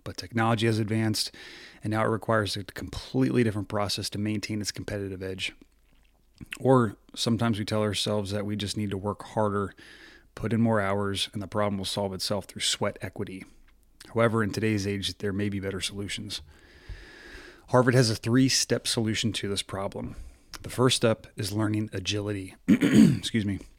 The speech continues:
Use your old experience where applicable,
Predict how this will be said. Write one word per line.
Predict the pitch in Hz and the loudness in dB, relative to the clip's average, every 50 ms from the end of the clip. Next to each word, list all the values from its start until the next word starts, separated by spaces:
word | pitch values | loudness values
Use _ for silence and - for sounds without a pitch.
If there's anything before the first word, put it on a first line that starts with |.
| _ _ _ _ _ _ _ - - - - - - - | _ _ _ _ _ _ _ -2 0 0 -2 -4 -4 0
Use | 113 117 123 117 101 | 4 4 6 6 6
your | 127 123 95 | 6 6 6
old | 110 110 110 110 | 4 4 4 4
experience | 104 - - - 113 110 110 110 101 101 | 2 -2 -4 -2 0 0 0 0 0 -2
where | 92 107 107 113 - - | -2 -2 0 0 0 0
applicable, | 107 110 - 110 98 - 104 95 95 92 98 95 - | -2 -2 -2 -2 -4 -4 -4 -4 -4 -4 -4 -6 -6